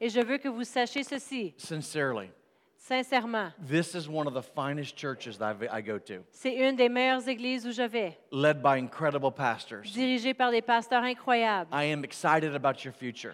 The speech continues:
Speaker 1: Je suis excitée pour votre avenir.
Speaker 2: And, and I just wanted to look at, at you all.
Speaker 1: Et je voulais vous regarder tous.
Speaker 2: And I wanna say thank you
Speaker 1: Et je voulais vous dire merci
Speaker 2: for reaching the lost,
Speaker 1: pour rejoindre les
Speaker 2: for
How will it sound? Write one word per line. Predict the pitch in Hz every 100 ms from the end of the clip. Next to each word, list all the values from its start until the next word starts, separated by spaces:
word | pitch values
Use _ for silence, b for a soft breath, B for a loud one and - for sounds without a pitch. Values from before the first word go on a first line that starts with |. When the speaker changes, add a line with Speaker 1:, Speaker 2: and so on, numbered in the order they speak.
| -
Speaker 1:
Je | 254 247
suis | 269 262
excitée | 277 - 294 - 320
pour | 320 311
votre | 269 262
avenir. | 262 233 240 226 185 170
Speaker 2:
And, | 175
and | 196
I |
just | 208 208
wanted | 208 196 175
to | 165
look | 180 180
at, | 180 - - -
at | 170 165
you | 160 170
all. | 143 143 170 185 -
Speaker 1:
Et | 233
je | 226
voulais | 247 233 262
vous | 254 247
regarder | 262 254 240 247
tous. | - 285 359 -
Speaker 2:
And | 151
I | 160
wanna | 165 185 175
say | 170 156
thank | - 170 160 147
you | 120 101 -
Speaker 1:
Et | 233
je | 247
voulais | 226 254
vous | 254 226
dire | 262 254
merci | 262 262 - 254 202 156 _ _
Speaker 2:
for | - 139
reaching | 147 143 160 151
the |
lost, | 135 107 101 - - _
Speaker 1:
pour | - 247
rejoindre | 240 233 240 240 247 240
les |
Speaker 2:
for | 240